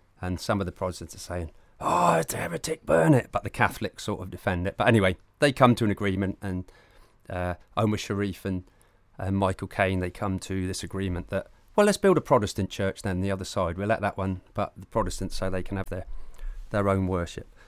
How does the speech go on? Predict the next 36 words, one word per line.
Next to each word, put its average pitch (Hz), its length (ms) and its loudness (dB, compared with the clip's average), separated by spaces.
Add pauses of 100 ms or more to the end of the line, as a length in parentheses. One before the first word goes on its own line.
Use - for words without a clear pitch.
(540)
And 143 140 4
it - 60 -4
goes 143 240 8
through 120 100 -2
the 113 60 2
village, 113 500 4
and 98 140 0
then 98 140 2
the 90 120 -2
mercenaries 104 400 -2
say, 98 140 0
"We 95 80 -2
want 95 200 -4
some 90 220 -2
women." 104 640 2 (640)
And 101 220 -2
the 110 40 4
leader 123 300 4
of 101 80 0
the 92 60 -6
village, 104 520 -4 (840)
he's 104 160 -6
got 92 160 -2
a 87 40 -6
woman, 90 300 -4
obviously, 90 460 -8 (240)
but 92 240 -6
the 92 160 -4 (160)
captain, 98 440 0
Michael 92 280 -2
Caine's 95 320 -2
character, - 360 -8
wants 90 280 -10
the 90 80 -10
woman. 90 320 -2
<coughs> - 60 -8